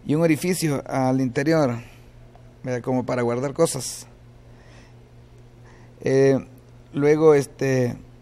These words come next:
se encontraron en el sector cuatro dos barrotes cortados y en el se-, sector seis un barrote cortado. Vale decir que casi en todos los sectores hay barrotes cortados.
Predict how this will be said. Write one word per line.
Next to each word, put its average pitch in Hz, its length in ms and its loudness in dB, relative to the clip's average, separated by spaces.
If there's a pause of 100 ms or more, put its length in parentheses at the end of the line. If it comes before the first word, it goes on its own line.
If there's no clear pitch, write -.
(800)
se - 160 -4
encontraron 143 560 0
en 143 60 0
el 131 80 -2
sector 139 380 -6
cuatro 160 680 2
dos 135 360 -2
barrotes 131 400 -2
cortados 127 680 -2 (1400)
y 131 100 -4
en 131 80 0
el 123 100 -2
se-, 120 160 -8 (280)
sector - 380 -6
seis 151 540 0 (140)
un 135 160 -2
barrote 135 360 -2
cortado. 127 640 -2 (580)
Vale 135 180 -2
decir 135 180 -2
que 135 100 -4
casi 135 200 -4
en 135 80 -4
todos 143 120 0
los 143 80 0
sectores 151 500 -2 (120)
hay 139 260 0
barrotes 131 380 -2
cortados. 147 580 -2